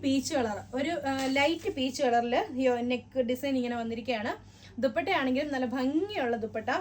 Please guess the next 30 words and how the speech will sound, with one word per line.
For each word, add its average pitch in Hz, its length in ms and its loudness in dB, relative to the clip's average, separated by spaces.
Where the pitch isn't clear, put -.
ഫുൾ 294 200 -2
എംബ്രോയിഡറി 233 540 0
വർക്ക്, 220 220 -4
ആ, 226 60 -4
എംബ്രോയിഡേർഡ് 233 540 -2
ആയിട്ടുള്ള 208 320 -4
ദു-, 220 360 -6
ദുപ്പട്ടയാണ്. 220 460 -6
ഇത് 277 160 0
ഇങ്ങനെയാണ് 247 380 2
വരുന്നത്, 226 320 -2
നെറ്റ് 240 220 -4
ഫാബ്രിക് 214 400 -6
ആണ്. 175 100 -14
ആ, 254 40 -4
സെയിം 339 280 2
കളറിലുള്ള 269 420 0
കൊക്കോ 254 280 -2
സിൽക്ക് 294 220 -4
തന്നെയാണ് 269 320 -2
ബോട്ടമായിട്ട് 233 420 -2
അറ്റാച്ച് 214 220 -10
ചെയ്തിരിക്കുന്നത്. 202 360 -10
എന്നോട് 240 220 -6
ഒത്തിരി 240 180 -8
പേര് 247 180 -2
കൊക്കോ 247 260 -6
സിൽക്ക് 285 220 -6
എന്താണെന്ന് 247 380 -2
ചോദിച്ചിട്ടുണ്ടായിരുന്നു. 214 600 -6